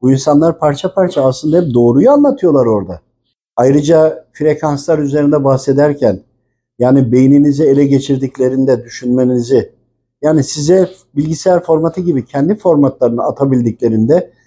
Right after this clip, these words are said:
nefsi daha da güçlendirmek için istiharede böceklerle ilgili şu geldi. Onu çok yakın zamanda yapmıştım. Neden böceklerle bize ısrar ediyorlar diye. Evladım,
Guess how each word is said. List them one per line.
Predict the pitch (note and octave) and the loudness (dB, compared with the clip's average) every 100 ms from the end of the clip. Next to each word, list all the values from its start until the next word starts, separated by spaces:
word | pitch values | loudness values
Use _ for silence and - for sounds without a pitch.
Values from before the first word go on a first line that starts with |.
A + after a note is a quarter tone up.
| _ | _
nefsi | B2+ C#3 C#3 F3 D#3 - | -2 0 0 0 0 -2
daha | B2+ C#3 D3 | -4 0 0
da | |
güçlendirmek | C#3+ C3+ - D3 C#3 C#3 C3+ D3+ D3 | 0 -2 -4 0 2 2 2 0 0
için | - - - _ _ _ _ - | -6 -14 -14 _ _ _ _ -4
istiharede | - - C#3 C#3 D3 D#3 A3 - - _ _ _ - | -2 0 2 2 2 2 2 0 -6 _ _ _ -4
böceklerle | G#2+ C#3+ C#3+ D3+ D#3+ D#3+ | 0 0 0 2 2 2
ilgili | D3+ D3 E3+ F3 | 2 2 2 0
şu | G3 | 0
geldi. | E3 B2 F#2+ F#2+ - | 2 2 0 -4 -4
Onu | C#3 E3 | 0 0
çok | E3 D#3+ D#3+ | 0 -4 -2
yakın | D3+ G3 | -2 0
zamanda | D3 B2+ A#2+ A2+ A2 G2+ - _ _ | 0 2 0 0 -2 -4 -12 _ _
yapmıştım. | A#2+ A#2+ A#2 A#2+ - F#3+ F3 | -2 0 0 -4 -2 -4 -2
Neden | C#3 C#3 F3 F#3 | -2 0 2 2
böceklerle | C#3+ A#2 A#2+ - B2+ A#2+ A#2+ A#2 | 0 0 -2 -4 -4 -2 0 -2
bize | A2+ B2 | -4 -4
ısrar | B2 - B2+ A#2 | -4 -6 -2 2
ediyorlar | A#2 G#2 G#2+ G#2 G2+ G#2 | 2 0 0 0 -2 0
diye. | E3+ G3 - _ _ _ _ | 0 0 -6 _ _ _ _
Evladım, | C3 E3+ G#3+ F3 G#2+ | 0 2 2 0 -4